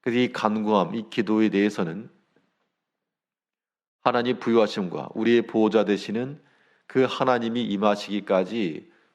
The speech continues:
울어대는 어린아이의 그러한 언어가 되는 겁니다. 아, 그래서 기도를, 기도를 아기 언어라고 부릅니다. 아기가 그의 가난을 해결할 수 있는 방법은 어린아이들이 어떻게 할 수가 없으니까요.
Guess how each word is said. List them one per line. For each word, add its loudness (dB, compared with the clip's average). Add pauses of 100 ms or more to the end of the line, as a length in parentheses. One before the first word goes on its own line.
울어대는 2
어린아이의 0 (300)
그러한 -2 (340)
언어가 2
되는 -2
겁니다. -10 (1500)
아, -4
그래서 0
기도를, 0
기도를 2
아기 0
언어라고 0
부릅니다. -12 (2250)
아기가 0
그의 2
가난을 0
해결할 2
수 -10
있는 -2
방법은 -6 (1200)
어린아이들이 2
어떻게 -2
할 -6
수가 -6
없으니까요. -8